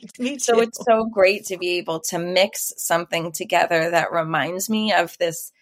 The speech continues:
Speaker 2: fatty, like, creamy crema that you would have gotten at a
Speaker 1: Yeah.
Speaker 2: restaurant, but m-,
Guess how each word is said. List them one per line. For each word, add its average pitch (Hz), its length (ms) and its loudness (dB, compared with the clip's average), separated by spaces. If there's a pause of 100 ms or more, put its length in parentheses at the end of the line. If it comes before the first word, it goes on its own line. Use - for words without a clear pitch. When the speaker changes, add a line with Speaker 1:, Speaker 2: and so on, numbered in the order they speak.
(280)
Speaker 2:
fatty, 170 840 2
like, 156 260 -2
creamy 180 640 -4
crema 180 500 2
that 165 140 -4
you 175 140 -8
would 165 180 -2
have 165 120 -4
gotten 180 260 2
at 226 120 0
a 285 60 -2
Speaker 1:
Yeah. - 0 -
Speaker 2:
restaurant, 220 640 -2
but 196 160 2
m-, 185 80 -10